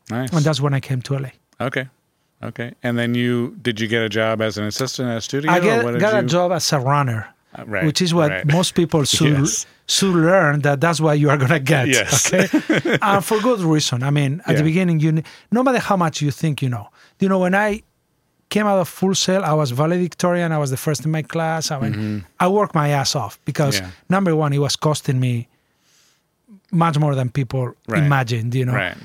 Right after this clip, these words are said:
Speaker 2: I remember people going out to dinner and things like that. I, I never
Speaker 1: Mm-hmm.
Speaker 2: went out to dinner.
Speaker 1: Yeah. <laughs>
Speaker 2: I couldn't afford to any, to do any of those things. It
Speaker 1: Exactly.
Speaker 2: sounded
Speaker 1: <laughs>
Speaker 2: like, it sounded like science fiction to me that
Speaker 1: Yeah.
Speaker 2: people could
Speaker 1: <laughs>
Speaker 2: be students and still afford to go out to dinner, or
Speaker 1: <laughs>
Speaker 2: things like that.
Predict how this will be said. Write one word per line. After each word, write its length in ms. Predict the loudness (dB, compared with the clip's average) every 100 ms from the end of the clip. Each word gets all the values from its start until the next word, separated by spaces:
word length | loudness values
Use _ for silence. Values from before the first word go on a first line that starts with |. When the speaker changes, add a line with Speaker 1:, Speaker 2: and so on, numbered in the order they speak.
| -2
Speaker 2:
I 80 | 0
remember 360 | 2 2 2
people 340 | 0 -2 0 0
going 260 | 0 0
out 280 | 0 -2 -4 -14 _ -8
to 100 | -2
dinner 340 | 0 0 0 -2
and 120 | -2
things 240 | -2 -2
like 160 | -2 -4
that. 200 | -6 -8
I, 220 | -4 -4 -2
I 80 | -2
never 180 | 0 2
Speaker 1:
Mm-hmm. 100 | 0
Speaker 2:
went 140 | 0
out 180 | -4 -6
to 120 | -6 -6
dinner. 420 | -4 -4 -6 -8 -12
Speaker 1:
Yeah. 60 | -14
<laughs> 300 | -14 _ -2
Speaker 2:
I 100 | -2
couldn't 260 | 2 0
afford 320 | 0 0 -2 0
to 200 | -4 -2
any, 280 | -2 0 -2
to 160 | -2 -2
do 120 | 0
any 140 | 0
of 80 | 0
those 220 | 0 -2
things. 240 | -4 -2 -4
It 60 |
Speaker 1:
Exactly. 180 | -2 0
Speaker 2:
sounded 460 | 2 2 2 2 0 -6 -14 -6
Speaker 1:
<laughs> 220 | -6 0
Speaker 2:
like, 200 | 0 0
it 60 | 0
sounded 220 | 0 2
like 100 | 0
science 360 | 0 0 0 -2
fiction 400 | -4 -4 -4 -4
to 100 | -4
me 120 | -4
that 80 | -2
Speaker 1:
Yeah. 160 | 0 0
Speaker 2:
people 180 | 0 -2
could 240 | 0 -2 0 -4 -2 -4 -2 0
Speaker 1:
<laughs> 40 |
Speaker 2:
be 200 | 2 2 0
students 500 | 0 0 0 0 0
and 160 | -2
still 240 | -2 -2 -2
afford 320 | -2 -4 -2
to 100 | 0
go 100 | 0
out 200 | 0 -2
to 100 | 0
dinner, 380 | 4 4 2 0
or 120 | -2
Speaker 1:
<laughs> 240 | -4 -6 -2
Speaker 2:
things 240 | 0 0
like 180 | 0 -4
that. 240 | -6 -10